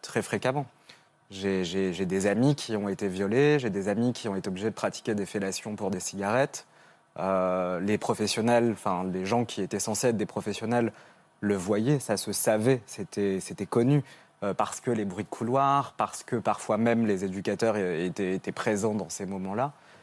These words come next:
Et, euh, et quand, euh, quand, euh, quand j'ai vu mes copines dénoncer ce qu'elles subissaient, euh, et être complètement marginalisées, euh, être traitées de putes, euh, à longueur de temps, euh,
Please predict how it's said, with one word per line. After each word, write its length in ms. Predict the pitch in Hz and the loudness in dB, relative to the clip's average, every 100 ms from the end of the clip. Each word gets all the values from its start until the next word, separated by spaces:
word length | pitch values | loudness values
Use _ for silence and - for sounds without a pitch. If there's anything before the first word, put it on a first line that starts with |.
| - _ _ _ | -20 _ _ _
Et, 300 | 107 107 107 | 0 4 6
euh, 240 | 104 98 98 | 6 6 4
et 120 | 110 | 0
quand, 320 | 101 131 127 | 0 2 2
euh, 460 | 123 110 104 98 92 - | 2 2 2 -2 -4 -2
quand, 340 | 123 117 - | -2 -2 -2
euh, 280 | 107 101 92 | -2 0 -2
quand 180 | - 117 | -2 0
j'ai 140 | 110 | 2
vu 160 | 117 127 | 4 6
mes 160 | 139 123 | 4 4
copines 520 | 131 - 131 131 123 | 2 2 2 2 4
dénoncer 480 | 135 127 123 - 131 | 4 4 2 0 0
ce 100 | - | 0
qu'elles 180 | 117 | -4
subissaient, 580 | 101 - 113 113 135 123 - - - - _ - | -4 -6 -4 -2 0 -2 -4 -20 -20 -20 _ -8
euh, 280 | 107 104 101 - | 0 2 2 0
et 100 | 117 | 2
être 360 | 117 120 - | 2 2 -2
complètement 560 | - 131 127 120 127 127 | -2 0 2 0 2 2
marginalisées, 1080 | 117 113 127 120 120 123 120 117 117 123 117 - _ - | 4 2 0 -2 0 0 0 0 0 0 -2 -10 _ -10
euh, 140 | 107 101 | -6 -4
être 300 | 117 - 117 | -6 -6 -6
traitées 400 | - 120 - 123 | -4 -4 -2 -2
de 140 | 113 | -2
putes, 560 | 110 - 139 127 - - - | -6 -4 -2 -2 -4 -10 -6
euh, 240 | 104 101 101 | -4 -2 -2
à 120 | 113 | 0
longueur 360 | 110 113 120 110 | 2 4 4 2
de 140 | 101 | -2
temps, 280 | - 139 156 - - - _ - | 0 0 -2 -8 -20 -20 _ -6
euh, 800 | 107 101 101 101 98 98 98 82 | 0 2 4 2 2 2 0 -2